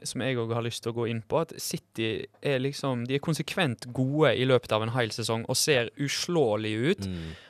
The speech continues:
Speaker 1: Og så, så svikter de en del i de store øyeblikkene.
Speaker 2: Ja.
Speaker 1: Ehm, det eneste som gjenstår for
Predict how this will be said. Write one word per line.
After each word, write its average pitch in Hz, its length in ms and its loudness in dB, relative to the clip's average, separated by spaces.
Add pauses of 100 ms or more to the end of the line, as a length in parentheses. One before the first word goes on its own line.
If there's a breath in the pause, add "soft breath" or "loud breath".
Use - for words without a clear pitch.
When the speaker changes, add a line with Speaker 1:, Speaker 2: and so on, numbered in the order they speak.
(140 loud breath)
Speaker 1:
Og 160 60 -4
så, 247 460 4 (460 soft breath)
så - 160 -4
svikter - 480 0
de 139 100 6
en 131 140 4
del 127 320 6
i 123 120 -2
de 127 180 -2 (200)
store 143 540 0
øyeblikkene. 117 600 0
Speaker 2:
Ja. - 140 -2 (240)
Speaker 1:
Ehm, 135 580 2 (180)
det 143 100 6
eneste 185 340 4
som 131 200 2
gjenstår 117 680 4
for 117 280 0